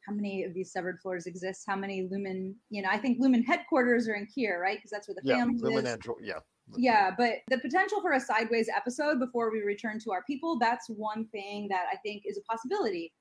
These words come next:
Speaker 1: We could go back in time and learn more about the Egan's, learn more about Helly. That's another way that we could do it. We could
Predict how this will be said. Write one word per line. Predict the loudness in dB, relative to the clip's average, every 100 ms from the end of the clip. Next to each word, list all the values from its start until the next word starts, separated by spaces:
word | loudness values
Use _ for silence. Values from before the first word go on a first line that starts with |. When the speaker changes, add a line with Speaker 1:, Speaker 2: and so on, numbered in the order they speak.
| _ _
Speaker 1:
We | -6 -2 -2 -2
could | -2 0
go | 0
back | 0 0 0
in | -2
time | 0 0 0
and | -2
learn | -4 -4 -4 -4 -6
more | -4 0 2 2
about | 0 0 2 2 -2 -10
the | -6
Egan's, | -4 -2 -4 -4 -6
learn | -8 -6
more | -4 -2
about | -2 -2 -2
Helly. | 0 0 0 0
That's | 0 -2
another | -2 -2 0 0 -2
way | -4 0 2 2
that | 0
we | -2
could | -4
do | 0 2
it. | 2 0 _ _
We | 2
could | 4